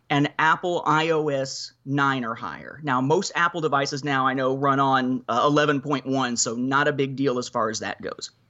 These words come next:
But they then list certain devices that are definitely supported, and then it says, you know, "There will be more devices coming,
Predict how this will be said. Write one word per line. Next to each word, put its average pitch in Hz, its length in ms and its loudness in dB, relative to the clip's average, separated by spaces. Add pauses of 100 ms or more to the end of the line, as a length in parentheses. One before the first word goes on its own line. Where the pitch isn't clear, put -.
(580)
But 233 580 0 (1200)
they 196 200 2
then 262 260 0
list 277 420 -2 (220)
certain - 480 -2
devices 180 580 0
that 151 140 0
are 143 60 4
definitely 165 520 0
supported, 185 600 -2 (1000)
and 196 280 4
then 196 140 6
it 190 140 -2
says, 185 340 2
you 185 60 -4
know, 170 500 2
"There 156 240 4
will 185 80 6
be 170 100 2
more 196 200 2
devices 180 400 2
coming, 156 520 0